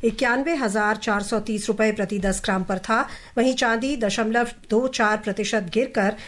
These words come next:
इक्यानवे हजार सात सौ बीस रुपए प्रति किलो पर थी। अ, मल्टी कमोडिटी एक्सचेंज में अंतिम समाचार मिलने तक जून में आपूर्ति किए जाने वाले सोने का वायदा मूल्य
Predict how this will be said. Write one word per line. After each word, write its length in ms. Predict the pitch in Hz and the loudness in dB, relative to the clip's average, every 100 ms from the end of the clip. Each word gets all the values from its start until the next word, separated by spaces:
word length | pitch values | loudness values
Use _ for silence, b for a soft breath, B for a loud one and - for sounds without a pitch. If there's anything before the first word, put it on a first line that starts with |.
| B 233 | B -6
इक्यानवे 440 | 220 247 262 302 | -2 0 2 0
हजार 340 | 254 214 220 | 0 2 2
सात 320 | 220 226 220 220 | 0 0 -2 0
सौ 180 | 254 | -2
बीस 580 | 214 160 240 277 285 - - B B | -2 -2 -2 0 0 -2 -6 B B
रुपए 380 | 220 226 254 262 | 0 2 4 2
प्रति 320 | 269 226 254 | 2 -2 -4
किलो 320 | 254 220 233 240 | -2 2 2 2
पर 220 | 240 202 | 0 -4
थी। 360 | 208 240 262 - B B B | -2 -4 -4 -8 B B B
अ, 140 | 233 226 | -2 2
मल्टी 260 | 254 359 | 2 0
कमोडिटी 420 | 339 262 269 277 | 0 2 2 0
एक्सचेंज 440 | 269 - 254 269 285 | -4 -4 2 2 2
में 80 | 262 | 2
अंतिम 280 | 220 220 233 | 2 2 0
समाचार 500 | 226 208 208 220 202 | 0 -2 0 0 2
मिलने 280 | 208 208 254 | 0 0 0
तक 140 | 247 | 0
जून 320 | 190 208 262 | 0 0 0
में 160 | 262 240 | 2 2
आपूर्ति 460 | 202 220 220 262 | 2 0 -2 -2
किए 260 | 247 220 220 | -2 2 2
जाने 280 | 208 196 220 | 2 2 0
वाले 260 | 202 208 | 0 0
सोने 320 | 208 220 208 240 | 0 -2 0 0
का 120 | 214 | 0
वायदा 360 | 190 196 220 | 0 0 2
मूल्य 440 | 208 208 226 190 | 0 0 2 2